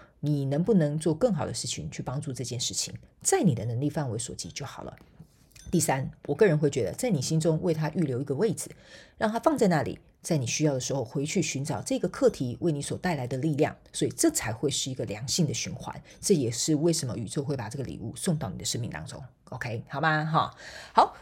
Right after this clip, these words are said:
所以呢，呃，我觉得我今天算是有点精简的去，呃，回答这个问题。我不知道我这样讲，啊，你们能不能懂？那如果你有任何的反馈，或你想要更深入这个课题或内容的话呢，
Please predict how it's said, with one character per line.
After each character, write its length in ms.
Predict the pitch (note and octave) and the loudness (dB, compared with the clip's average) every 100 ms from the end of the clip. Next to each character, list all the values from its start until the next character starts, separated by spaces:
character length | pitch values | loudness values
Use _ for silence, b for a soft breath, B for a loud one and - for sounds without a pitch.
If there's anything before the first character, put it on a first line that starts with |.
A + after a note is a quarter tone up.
| B | B
所 160 | - | 8
以 60 | F#4+ | 8
呢， 320 | A3 A#3 A3+ - | 10 8 8 10
呃， 220 | G#3+ G#3+ | 12 12
我 120 | A3 | 10
觉 120 | G4 | 10
得 60 | G4 | 10
我 100 | F3 | 8
今 140 | C4+ | 2
天 120 | E4 | 0
算 140 | D#4+ C4+ | 2 2
是 240 | C4 B3 | 2 2
有 140 | G3+ A3+ | 4 6
点 260 | G3 E3 | 6 4
精 300 | F3+ D4 D4 | 2 0 -2
简 240 | C#4+ D3 A2+ | 0 0 2
的 140 | A2+ | 0
去， 520 | - G3+ F3+ D#3 C#3+ | 0 0 4 4 4
呃， 240 | C3+ C3+ C3 | 2 0 2
回 140 | E3 | 4
答 140 | E3+ E3 | 4 2
这 100 | F#3 | 2
个 60 | |
问 200 | G3 G3 | 6 6
题。 360 | D#3+ C#3+ C3 C#3 | 4 0 0 2
我 140 | C#3+ | 2
不 80 | C#3+ | 4
知 20 | |
道 80 | F3 | 4
我 60 | C3+ | 4
这 80 | D#3+ | 2
样 100 | D3+ | 0
讲， 200 | - - B B | -2 -6 B B
啊， 240 | C3 B2 | -8 -6
你 120 | C3 C3 | -4 -2
们 100 | D3 | 0
能 280 | D3+ D#3+ | 2 2
不 160 | E3+ F#3 | 2 2
能 440 | F3+ D#3 C#3 F3 | 4 4 4 2
懂？ 180 | F#3 - - b b - | 4 0 -2 b b -4
那 400 | F3 E3 D#3 D3+ D#3 | 0 4 4 4 6
如 120 | F3 | 8
果 220 | E3 C#3+ | 8 8
你 100 | D3+ | 8
有 100 | D#3 | 6
任 140 | F3 | 6
何 140 | E3+ C#3+ | 4 4
的 200 | D3 C3+ | 4 4
反 220 | - - | 2 0
馈， 180 | F#3+ D#3 | 2 2
或 140 | E3 | 2
你 160 | C#3+ D3 | -2 -2
想 180 | - A#2+ | -2 -2
要 160 | C#3 | -2
更 160 | C#3+ D#3+ | 0 0
深 220 | - G#3+ | 2 2
入 140 | A#3 | 2
这 100 | F3 | 0
个 180 | C#3 A2+ | 0 -2
课 180 | - D4 | -2 -4
题 160 | - C#3 | -2 0
或 100 | D#3+ | 2
内 140 | D#3+ | 2
容 140 | A#2 A#2+ | 0 -2
的 100 | C3 | -2
话 180 | E3+ C#3 | -2 0
呢， 200 | B2+ | 0